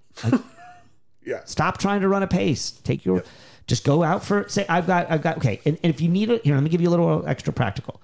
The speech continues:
Speaker 1: Just basically consider that you're going to be running two minutes a mile slower to three minutes a mile slower. So instead of tracking it, say, "Okay, I'm gonna run, I would like to run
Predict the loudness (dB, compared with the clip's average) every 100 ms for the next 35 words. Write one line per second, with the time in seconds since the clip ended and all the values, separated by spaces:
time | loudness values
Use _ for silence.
0 | -20 -20 -20 -20 -20 -20 -8 -2 -2 0
1 | 0 0 0 0 0 0 0 2 2 2
2 | 2 2 2 2 4 4 2 -2 -8 -2
3 | 2 4 4 4 2 2 0 0 2 2
4 | 2 0 -2 0 2 0 -2 -4 -2 -2
5 | -2 -2 -4 -6 -6 -8 -8 -8 -8 -14
6 | -20 -18 -4 -2 -2 -2 -2 0 0 -4
7 | -14 -20 -20 -4 -2 0 0 2 0 -2
8 | -20 -20 -20 -20 -20 -12 -2 2 4 2
9 | 2 2 2 2 4 4 4 0 -4 -18
10 | -20 -20 -4 0 2 2 0 0 0 2
11 | 2 2